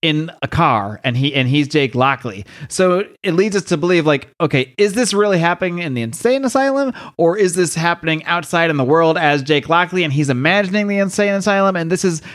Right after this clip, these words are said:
the kind of stuff we grapple with, uh, throughout this series.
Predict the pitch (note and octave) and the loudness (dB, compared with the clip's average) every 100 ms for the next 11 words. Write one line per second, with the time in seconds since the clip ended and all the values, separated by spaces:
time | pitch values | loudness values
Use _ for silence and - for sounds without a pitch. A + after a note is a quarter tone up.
0 | - G3 A#3 A#3 A3 E3+ F#3 E3 D#3+ C3 | -8 -2 0 2 0 0 0 2 2 4
1 | B2 B2 A#2 A2+ - - - B2+ A#2+ A2 | 2 2 2 0 -2 -16 -6 0 0 -2
2 | - - B2+ A#2+ A#2+ A#2+ A2+ G#2+ - D#3 | -6 -2 2 2 0 -4 -4 -4 0 0
3 | B2 G2+ A2 | 0 -2 -14